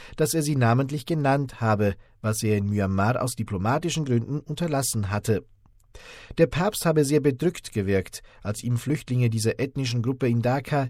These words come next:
ihre Schicksale erzählten, schreibt der in Bangladesch erscheinende Daily Observer. Bei seinem Besuch in Myanmar hatten die dortigen Machthaber und die katholische Bischöfe des Landes dem Papst dringend nahegelegt,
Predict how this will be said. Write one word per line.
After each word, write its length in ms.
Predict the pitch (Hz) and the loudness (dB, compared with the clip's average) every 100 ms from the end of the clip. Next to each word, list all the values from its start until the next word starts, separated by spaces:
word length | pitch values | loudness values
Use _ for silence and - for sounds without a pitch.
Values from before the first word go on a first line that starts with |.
| - | -4
ihre 180 | 139 135 | 0 0
Schicksale 460 | 151 175 - 107 101 | -2 -4 0 2 2
erzählten, 640 | 98 - 104 101 - 104 - - - | -2 0 2 0 -2 -4 -6 -20 -12
schreibt 400 | - 104 - - | -2 -2 -2 -2
der 100 | 104 | 0
in 100 | 101 | 2
Bangladesch 500 | 101 101 98 127 - | 0 0 0 0 0
erscheinende 480 | 117 - 113 123 123 | -2 0 0 2 2
Daily 340 | 117 120 131 | 2 2 2
Observer. 520 | 95 - 101 98 95 - _ _ - - - - - | -2 -4 -2 2 0 -2 _ _ -20 -20 -20 -16 0
Bei 260 | 135 139 | 4 4
seinem 200 | 143 160 | 4 4
Besuch 300 | 156 147 202 | 4 2 0
in 100 | 196 | 0
Myanmar 480 | 170 156 139 135 170 | 4 4 4 4 2
hatten 380 | 151 151 147 139 | -2 -4 -4 -2
die 100 | 123 | 0
dortigen 420 | 123 120 120 117 | 2 2 2 0
Machthaber 600 | 117 165 - 110 110 127 | 2 -2 -4 -2 0 2
und 220 | 110 - | 0 -4
die 80 | - | -10
katholische 480 | 95 82 104 101 107 | -10 -6 -4 -4 -4
Bischöfe 420 | 135 131 139 131 | -6 -2 -2 0
des 160 | 135 123 | -2 2
Landes 320 | 127 151 156 | 2 2 0
dem 180 | 127 131 | -2 -2
Papst 380 | 143 151 - 160 | -2 -2 -4 -2
dringend 400 | 180 180 - 123 | 0 0 -2 -2
nahegelegt, 680 | 131 165 160 135 143 127 | 2 2 2 2 2 0